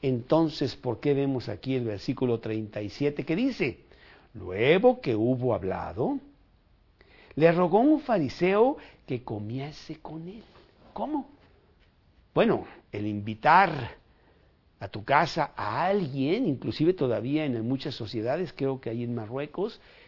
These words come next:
pues es algo muy íntimo, no a cualquiera invitas tú a tu casa a comer. Es una persona ya de una gran relación con la que, cual tú quieres tener, como para invitarlo a comer a tu casa.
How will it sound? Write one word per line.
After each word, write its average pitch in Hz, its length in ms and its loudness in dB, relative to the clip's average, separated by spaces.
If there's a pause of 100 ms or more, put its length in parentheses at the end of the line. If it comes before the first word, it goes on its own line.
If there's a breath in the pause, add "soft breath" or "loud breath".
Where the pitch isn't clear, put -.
pues 117 160 -4
es 143 100 -10
algo 196 280 0
muy 160 640 2
íntimo, 185 840 0
no 117 240 0
a 131 140 -4
cualquiera 117 840 -4 (340 soft breath)
invitas 101 640 -6
tú - 240 -12
a 101 60 -8
tu 135 180 -16
casa 80 360 -12
a - 20 -16
comer. 90 480 -14 (800)
Es - 80 -18
una 123 120 -2
persona 127 500 -4
ya 107 300 -6
de 113 140 -8
una 113 240 -6
gran 113 420 -2
relación 143 680 2
con 123 180 -4
la 92 100 -8
que, - 120 -18
cual 95 260 -6
tú 117 160 -8
quieres 131 300 -4
tener, 180 340 4 (280 loud breath)
como 185 240 12
para 170 220 6
invitarlo 127 800 0 (240 loud breath)
a 101 100 -8
comer 110 400 -6
a 120 60 -10
tu 113 160 -16
casa. - 440 -12